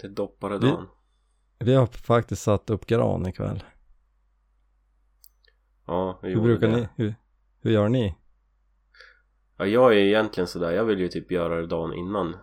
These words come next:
Speaker 1: julafton.
Speaker 2: Ja.
Speaker 1: Men min sambo är ju av annan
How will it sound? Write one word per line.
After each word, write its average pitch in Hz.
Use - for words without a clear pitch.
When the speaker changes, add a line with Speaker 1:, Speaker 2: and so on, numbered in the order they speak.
Speaker 1:
julafton. 85
Speaker 2:
Ja. 101
Speaker 1:
Men 87
min 92
sambo 98
är 87
ju 85
av 85
annan 90